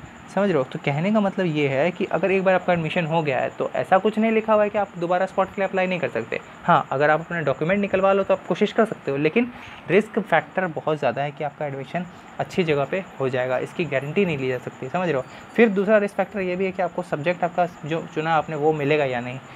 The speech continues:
तो ये सारे tension वाली बात है, इसलिए मेरी सलाह, मैं अपनी तरफ से सलाह दूंगा कि अगर आपका admission हो गया है, कोई बहुत बड़ी problem नहीं है, तो फिर बिल्कुल भी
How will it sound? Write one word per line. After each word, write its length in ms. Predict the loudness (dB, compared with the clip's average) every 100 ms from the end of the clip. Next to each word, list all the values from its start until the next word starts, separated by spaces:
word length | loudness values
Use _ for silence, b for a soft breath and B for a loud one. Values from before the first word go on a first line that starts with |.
| B -2
तो 60 | 2
ये 160 | 4
सारे 240 | 4 4 4
tension 340 | 0 -2 -2
वाली 180 | -2 0
बात 220 | -2 0
है, 60 | -4
इसलिए 260 | -4 -6
मेरी 280 | -4 -2 -2
सलाह, 380 | 0 0 -2 0
मैं 100 | -2
अपनी 260 | 0 -4
तरफ 180 | -2 -2
से 80 | -2
सलाह 240 | 0 0
दूंगा 260 | 0 -2 -6 B B -6
कि 60 | -2
अगर 120 | 0
आपका 180 | 0 -2
admission 280 | -6 -6 -6
हो 180 | -4
गया 240 | 0 2 0
है, 100 | -2 B B -6
कोई 100 | -4
बहुत 280 | 0 2 4
बड़ी 160 | 4 2
problem 340 | 2 0 0
नहीं 280 | 0 -2 -2
है, 140 | -4
तो 160 | -8 -8
फिर 160 | -6
बिल्कुल 320 | -4 -4 -4 -2
भी 200 | -2